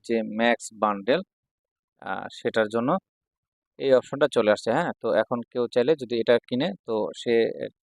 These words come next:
আ, দশ ডলার সেভ পাবে এবং তিন টা কিনতে চাইলেও সেখানেও সে দশ ডলার সেভ পাবে এবং ভেরিয়েন্ট এগুলা যাই কিনুক আ, whatever সে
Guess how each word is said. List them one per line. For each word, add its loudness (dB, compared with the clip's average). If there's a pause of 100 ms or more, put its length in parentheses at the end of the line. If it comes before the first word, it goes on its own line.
আ, -6 (1700)
দশ 4
ডলার 2
সেভ 0
পাবে 4
এবং 4 (320)
তিন -10
টা 2
কিনতে -6
চাইলেও 4 (220)
সেখানেও 0 (140)
সে -2 (180)
দশ 2
ডলার 2
সেভ -6
পাবে 2
এবং 2 (640)
ভেরিয়েন্ট 2
এগুলা 4
যাই 4
কিনুক -2 (120)
আ, -6 (140)
whatever 2 (100)
সে -8